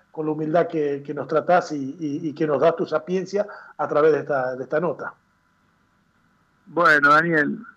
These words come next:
Speaker 2: te, te agradezco también el trato, siempre está bueno hablar, eh,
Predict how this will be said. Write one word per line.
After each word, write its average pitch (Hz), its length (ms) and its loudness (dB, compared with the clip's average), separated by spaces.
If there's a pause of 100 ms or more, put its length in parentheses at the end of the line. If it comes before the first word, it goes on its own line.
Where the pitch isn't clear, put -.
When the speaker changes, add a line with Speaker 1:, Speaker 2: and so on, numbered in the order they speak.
(120)
Speaker 2:
te, 127 600 0 (120)
te 131 80 -4
agradezco 147 500 2
también 139 460 -10
el 131 200 -12
trato, 170 520 -2
siempre 120 320 -14
está 123 180 -14
bueno 123 540 -12 (1200)
hablar, 127 320 -2 (1500)
eh, 117 400 -6